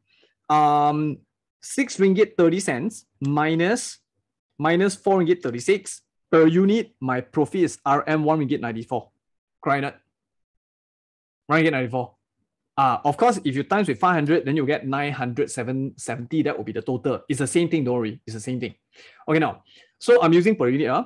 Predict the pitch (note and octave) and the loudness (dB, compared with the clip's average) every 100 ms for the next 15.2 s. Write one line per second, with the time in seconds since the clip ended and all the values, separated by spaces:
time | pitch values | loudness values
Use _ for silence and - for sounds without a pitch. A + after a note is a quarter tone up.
0 | - _ _ - C4 C#4+ F#3+ E3+ B3+ C4 | -6 _ _ 0 2 2 2 2 0 -2
1 | B3+ A3+ A3+ A#2 _ _ _ - G#3+ C#4 | -2 0 0 -2 _ _ _ -2 0 0
2 | A3 - D#3 - G3 F3+ F3+ - C#4+ - | -2 0 0 2 4 4 4 4 2 4
3 | F3 D#3+ - A3 - - _ - F3+ F3 | 2 2 2 2 0 -6 _ 2 4 6
4 | E3+ E3+ E3+ - B3 E4+ F4 - _ - | 4 0 -2 0 4 2 2 -8 _ 0
5 | - - - - _ _ _ _ _ _ | 0 -2 -14 -18 _ _ _ _ _ _
6 | _ _ _ _ _ _ _ D3 F3+ G3 | _ _ _ _ _ _ _ 2 2 4
7 | F#3 F3 F3 - C#4 D4 D3+ E3 - F#3+ | 4 4 2 2 2 4 0 0 0 2
8 | E3 E3 - A#3 F3 - - - _ _ | 2 2 0 0 0 -4 -10 -16 _ _
9 | _ _ _ _ - G#3 A3+ C4+ D4+ E4 | _ _ _ _ -2 2 2 2 2 2
10 | E4+ E4 - _ _ _ _ _ - G#3 | 4 2 -2 _ _ _ _ _ 2 4
11 | G#3+ E3 - _ - _ G#3 D#4 G#3 D3+ | 4 2 -4 _ -20 _ 2 2 2 2
12 | E3+ E3 D#3+ D#3+ - B3 C4 B3 D#3 D3+ | 6 6 4 -4 -2 2 2 2 2 4
13 | D#3 F3+ G3 F3+ _ _ _ _ _ B2+ | 4 6 4 2 _ _ _ _ _ 4
14 | F3+ F#3 F#3 - C#4 C#4 D3 C#3 E3 G3 | 4 4 0 0 0 0 0 2 4 4
15 | C3 C#3 | 2 -4